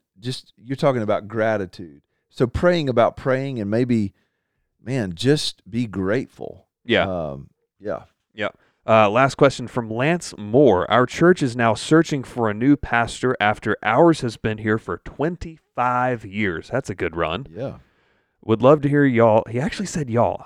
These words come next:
Speaker 2: I guess he's from the South. Uh, "Would love to hear y'all discuss this.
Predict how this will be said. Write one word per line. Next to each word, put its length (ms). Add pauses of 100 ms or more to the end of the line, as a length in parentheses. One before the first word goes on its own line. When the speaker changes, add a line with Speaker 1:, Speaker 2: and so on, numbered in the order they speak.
Speaker 2:
I 60
guess 200
he's 120
from 140
the 80
South. 300 (360)
Uh, 220 (100)
"Would 120
love 180
to 60
hear 120
y'all 180
discuss 440
this. 420